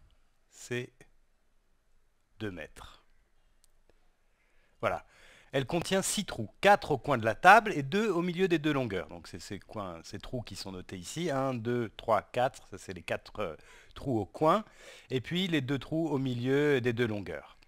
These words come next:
Une boule de billard est placée à zéro virgule vingt-cinq mètres du bord nord de la table et à zéro virgule vingt-cinq mètres du bord ouest.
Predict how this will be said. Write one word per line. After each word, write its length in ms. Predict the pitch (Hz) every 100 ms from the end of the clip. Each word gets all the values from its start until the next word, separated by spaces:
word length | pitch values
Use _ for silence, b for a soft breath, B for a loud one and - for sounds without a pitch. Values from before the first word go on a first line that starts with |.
| b b b b b 165
Une 120 | 160
boule 220 | 196 240
de 80 | 226
billard 420 | 190 208 190 143
est 80 | 127
placée 380 | 165 180 - 123
à 60 |
zéro 340 | 101 175 196 220
virgule 320 | 180 151 139
vingt-cinq 760 | - 127 143 156 - 139 113
mètres 380 | 127 127 - 98
du 100 | 92
bord 360 | 87 123 107 90
nord 340 | 107 151 143
de 100 | 110
la 140 | 92
table 420 | - 165 226 240 220
et 140 | 151
à 100 | 147
zéro 220 | 143 165
virgule 260 | 160 135 131
vingt-cinq 420 | 139 123 143 120
mètres 300 | 202 - -
du 120 | 131
bord 300 | 127 170 135
ouest. 480 | 107 110 - - -